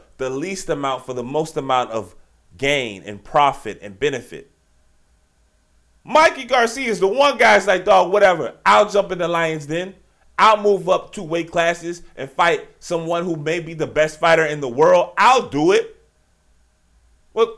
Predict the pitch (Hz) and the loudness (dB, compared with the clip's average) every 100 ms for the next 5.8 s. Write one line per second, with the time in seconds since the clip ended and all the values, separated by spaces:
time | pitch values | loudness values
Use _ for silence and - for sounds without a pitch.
0 | _ 294 339 320 285 254 294 - 262 277 | _ 8 10 10 6 2 -4 -2 -2 0
1 | 277 294 339 294 185 101 - _ _ _ | 0 0 2 2 0 -2 -16 _ _ _
2 | _ _ _ _ _ _ _ _ _ _ | _ _ _ _ _ _ _ _ _ _
3 | _ _ _ _ _ _ _ _ - 196 | _ _ _ _ _ _ _ _ -4 -2
4 | 104 101 196 226 196 160 170 165 156 - | -2 2 4 4 2 0 0 0 0 0
5 | 156 143 139 135 113 120 143 | 0 0 -6 -8 -10 -10 -10